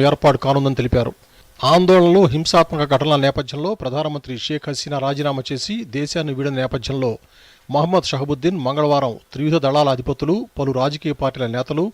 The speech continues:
విద్యార్థి సంఘాల నేతలు, ఉద్యమ నాయకులతో చర్చలు జరిపారు. ఈ సందర్భంగా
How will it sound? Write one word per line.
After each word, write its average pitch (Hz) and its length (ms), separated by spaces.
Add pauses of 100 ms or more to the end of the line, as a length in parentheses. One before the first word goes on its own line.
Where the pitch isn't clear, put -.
(200)
విద్యార్థి 180 440
సంఘాల 151 340
నేతలు, 160 280 (160)
ఉద్యమ 156 320
నాయకులతో 143 420
చర్చలు 139 300
జరిపారు. 123 340 (280)
ఈ - 20 (100)
సందర్భంగా 196 420